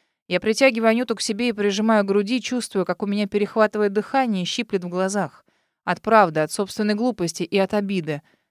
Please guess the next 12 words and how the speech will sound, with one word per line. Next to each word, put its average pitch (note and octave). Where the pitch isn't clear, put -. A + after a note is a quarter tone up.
на F#3
одного G3
бывшего G#3+
друга. E3
Целую A#3+
дочь, G3
узнавая G3+
ее F3+
запах G3+
и G3
мягкость G3
кожи. D#3